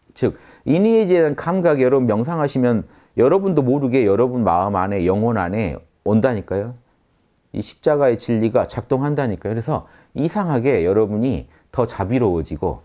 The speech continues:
이상하게 옳고 그름이 더 선명하게 찾아지게 되고 그래요. 명상을 하고 나면.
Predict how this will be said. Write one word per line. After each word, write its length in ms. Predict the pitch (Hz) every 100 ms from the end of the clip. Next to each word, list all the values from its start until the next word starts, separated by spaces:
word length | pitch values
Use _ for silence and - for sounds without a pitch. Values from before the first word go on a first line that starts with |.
| _ _ _
이상하게 720 | - 156 180 143 104 131 73 -
옳고 400 | 95 107 - 139
그름이 360 | 120 104 107 98
더 100 | 101
선명하게 800 | - 160 165 151 120 104 117 - _
찾아지게 540 | - 190 185 151 107 98
되고 280 | 92 82 -
그래요. 340 | 78 78 67
명상을 440 | 82 87 101 95 92
하고 200 | 95 80
나면. 280 | 65 60